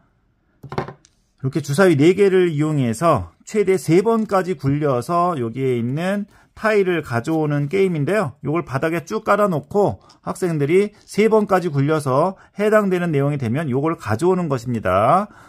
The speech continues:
원래는, 어, 자신의 턴이 되었을 때 자기 앞에 뭐 세 개가 딱 되어 있으면, 어, 이기는 게임인데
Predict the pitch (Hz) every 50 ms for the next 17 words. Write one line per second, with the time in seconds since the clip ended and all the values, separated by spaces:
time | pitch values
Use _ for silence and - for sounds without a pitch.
0 | - _ - 123 135 156 185 180 180 180 175 175 180 170 - - - - - -
1 | _ - - 113 113 117 113 113 117 113 - 113 131 139 175 190 185 185 156 185
2 | 185 185 185 185 180 175 - - 127 139 156 147 - 135 123 - 156 160 147 123
3 | - - 107 113 113 147 143 139 135 - 135 123 117 113 113 - - 196 196 208
4 | 196 175 175 165 - 185 170 151 - 131 139 151 147 143 143 143 135 131 131 143
5 | 170 196 196 - - - - - _ - 101 104 104 101 107 123 131 151 160 156
6 | 156 143 185 190 196 190 175 147 143 143 208 196 127 95